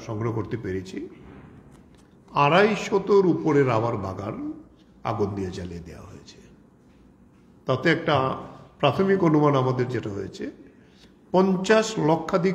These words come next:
টাকার ক্ষতি হয়েছে এই শুধু রাবার বাগানে। গবাদি পশু কিরকম পিশাচের মতো কাজ করেছে,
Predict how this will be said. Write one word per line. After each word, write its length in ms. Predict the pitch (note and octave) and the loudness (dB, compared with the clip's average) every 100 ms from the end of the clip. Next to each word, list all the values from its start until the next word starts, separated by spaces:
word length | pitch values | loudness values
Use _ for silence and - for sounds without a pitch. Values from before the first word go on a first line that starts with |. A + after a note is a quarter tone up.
| F#3 | 0
টাকার 320 | C#3 A2 D#3 | -2 -2 -4
ক্ষতি 320 | - C3+ G#2+ | -4 -6 -2
হয়েছে 420 | G2+ F2+ - E2 - - - _ _ - | -4 -4 -10 -16 -20 -20 -20 _ _ -12
এই 200 | - A#2 - - - | -6 -6 -6 -16 -20
শুধু 240 | - F#3 D#3+ | -4 4 6
রাবার 260 | C3+ C3 | 6 4
বাগানে। 420 | G#2+ F2+ F2 - - _ _ _ _ _ - _ - - - _ - - - - - - - B2+ | 0 -6 -12 -16 -20 _ _ _ _ _ -20 _ -20 -20 -20 _ -20 -20 -20 -20 -20 -20 -10 4
গবাদি 420 | D3 F3 G3 A3 - | 6 8 8 6 4
পশু 380 | D#3+ - C3 D#3 - - - _ _ _ _ _ _ | 0 0 -4 -6 -12 -20 -20 _ _ _ _ _ _
কিরকম 580 | D3 F#3 G3+ G#3+ G3 F3+ F#3 - | -2 -2 0 0 0 -4 -8 -6
পিশাচের 500 | F3+ E3+ A3 A3 G3+ | -4 4 4 6 4
মতো 220 | F#3+ E3+ | 4 2
কাজ 240 | A#2+ A2 - | -2 -4 -6
করেছে, 560 | F#2 F2+ - A3 F4 | -10 -10 -14 -16 -18